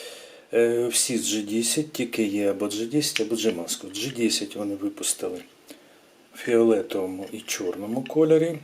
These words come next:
Чорний має Black Wash покриття, фіолетовий має Stone Wash покриття.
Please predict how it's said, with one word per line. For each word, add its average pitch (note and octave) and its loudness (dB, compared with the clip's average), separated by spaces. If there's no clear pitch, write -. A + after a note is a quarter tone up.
Чорний G2 0
має G2 -2
Black F#2+ -4
Wash G#2+ -4
покриття, D3+ -2
фіолетовий B2+ -2
має A2+ -2
Stone G2+ -8
Wash - -12
покриття. - -18